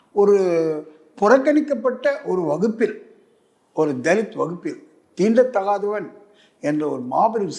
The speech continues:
சிலுவையை தாங்கிய ஒரு வகுப்பிலிருந்து பிறந்து, தான் ஒரு, ஓ, உலக பல்கலைக்கழகங்களில் ஒன்றான, ஆம், பல்கலைக்கழகத்தில்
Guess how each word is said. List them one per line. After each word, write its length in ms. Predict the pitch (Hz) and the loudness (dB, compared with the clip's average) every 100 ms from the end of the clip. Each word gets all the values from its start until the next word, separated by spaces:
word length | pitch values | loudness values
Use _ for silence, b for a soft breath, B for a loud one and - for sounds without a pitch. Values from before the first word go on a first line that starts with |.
| - | -6
சிலுவையை 560 | 190 240 220 170 135 | -2 0 0 0 -2
தாங்கிய 720 | - 143 175 190 156 127 - b b b | -4 -2 -2 -4 -8 -8 -10 b b b
ஒரு 200 | 139 135 | -8 -6
வகுப்பிலிருந்து 800 | 117 135 214 214 170 143 147 127 | -4 -4 -4 -4 -6 -6 -10 -8
பிறந்து, 640 | 127 139 151 110 143 - _ _ _ _ _ _ _ _ _ - | -6 -4 -6 -10 -12 -16 _ _ _ _ _ _ _ _ _ -2
தான் 300 | 214 277 247 | 2 4 4
ஒரு, 500 | 208 196 160 151 - - _ _ _ _ _ - | 4 2 0 -6 -12 -20 _ _ _ _ _ -2
ஓ, 280 | 170 165 160 160 156 151 143 143 139 | 0 0 -4 -8 -6 -6 -8 -8 -2
உலக 580 | 175 247 277 285 240 147 | 2 4 4 2 0 -4
பல்கலைக்கழகங்களில் 1040 | 160 208 233 254 202 180 185 190 180 170 135 | 0 0 0 -2 -2 -2 -2 -4 -6 -6 -4
ஒன்றான, 680 | 139 156 156 139 127 151 - _ _ _ _ _ _ _ b b b | -8 -4 0 0 -2 -8 -12 _ _ _ _ _ _ _ b b b
ஆம், 1080 | - 151 151 147 139 139 131 127 127 123 - | 0 2 2 -2 -4 -6 -6 -8 -8 -10 -4
பல்கலைக்கழகத்தில் 1120 | - 185 190 180 143 135 123 - 143 190 - | 2 4 4 0 -4 -4 -6 -8 -4 -4 -6